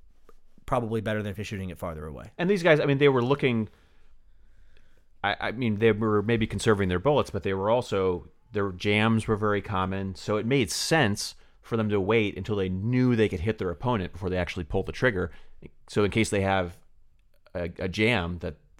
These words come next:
Speaker 2: it's not, they, they, maybe they've still shot down their opponent. Whereas
Speaker 1: Yeah.
Speaker 2: if they started shooting sooner,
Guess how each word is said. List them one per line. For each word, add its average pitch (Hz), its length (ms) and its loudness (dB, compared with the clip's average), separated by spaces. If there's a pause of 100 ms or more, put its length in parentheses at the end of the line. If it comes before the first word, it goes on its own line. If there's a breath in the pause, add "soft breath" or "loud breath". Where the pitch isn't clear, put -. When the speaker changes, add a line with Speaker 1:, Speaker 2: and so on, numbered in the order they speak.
Speaker 2:
it's 64 380 -10
not, 85 280 -6 (300)
they, 92 120 -6
they, 85 140 -6
maybe 87 200 -4
they've 82 160 -6
still 92 160 -6
shot 90 220 -4
down 82 200 -6
their 69 100 -8
opponent. 90 400 -8 (200)
Whereas 92 240 -6
Speaker 1:
Yeah. 95 40 -8
Speaker 2:
if - 40 -16
they 90 80 -6
started 98 260 -4
shooting 90 280 -6
sooner, 101 480 0